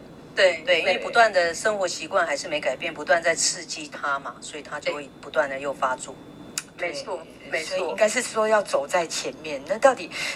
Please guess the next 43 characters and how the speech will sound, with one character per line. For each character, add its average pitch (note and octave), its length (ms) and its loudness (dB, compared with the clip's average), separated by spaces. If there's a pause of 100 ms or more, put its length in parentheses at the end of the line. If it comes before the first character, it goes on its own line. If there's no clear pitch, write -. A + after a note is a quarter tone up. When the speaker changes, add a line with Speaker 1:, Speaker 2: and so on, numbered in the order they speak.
Speaker 3:
吃 - 400 0
这 C4 140 -4
件 A#3 180 -4
事 A3 160 -10
情 F3 200 -10
就 G#3 160 -6
会 G#3 80 -4
变 G3+ 180 -6
成 E3+ 80 -2
很 C3+ 160 -4
重 - 300 2
要 D#3+ 240 6
啦， C3 240 4
对 B2 120 -8
不 - 60 -14
对， E3 160 2
营 C#3+ 120 -8
养 C#3+ 180 0
师 - 160 -8 (100)
们？ - 180 -6
Speaker 1:
对， - 300 -2
Speaker 2:
对。 D#3 140 -2
Speaker 1:
没 F#3 120 6
错。 - 200 -4
Speaker 3:
对。 G#3 180 8 (460)
<laughs> - 960 0
那 F#4 100 2
到 E4+ 140 6
底 C#4 160 2
该 C#4 140 8
怎 B3+ 120 0
么 G#3 80 -6
吃 G#3 280 -8
呢？ F3+ 260 2
对 F3 140 -10
不 E3 60 -10
对？ - 280 2
Speaker 2:
我， G#3+ 80 0
我 G#3 40 2
可 B3+ 140 2
以， C#4 180 4
其 A#3 200 -6
实 A3+ 500 -2